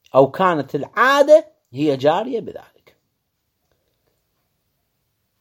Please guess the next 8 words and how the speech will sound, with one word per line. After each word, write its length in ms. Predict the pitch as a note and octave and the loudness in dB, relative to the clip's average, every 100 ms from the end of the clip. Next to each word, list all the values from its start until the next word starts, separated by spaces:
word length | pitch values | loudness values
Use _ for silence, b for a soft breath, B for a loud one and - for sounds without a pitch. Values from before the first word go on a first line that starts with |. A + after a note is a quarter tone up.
| _ _ _ _ _ _ _ _ _ _ _ _ _ _ _ _ _ _ _ _ D#3 | _ _ _ _ _ _ _ _ _ _ _ _ _ _ _ _ _ _ _ _ 0
الآن 680 | E3 D3 A3 C4 A#3 G#3+ - _ _ _ _ _ _ D#3+ | 0 0 0 0 -2 -6 -14 _ _ _ _ _ _ -2
أجيب 280 | D#3+ F#3+ A3+ | 0 0 -2
لكم 320 | A3+ A#3 G#3 | -2 -4 -2
مثال 420 | F#3 G#3 G#3 G3 | 0 2 2 0
في، 380 | - F3+ D#3 - | -4 -8 -8 -10
على 260 | - E3 E3+ | -4 -2 -2
نفس 280 | G#3 - G3+ | -4 -4 -6
الموضوع. 540 | D3 A#2+ G#2+ G#2 | -4 -6 -8 -12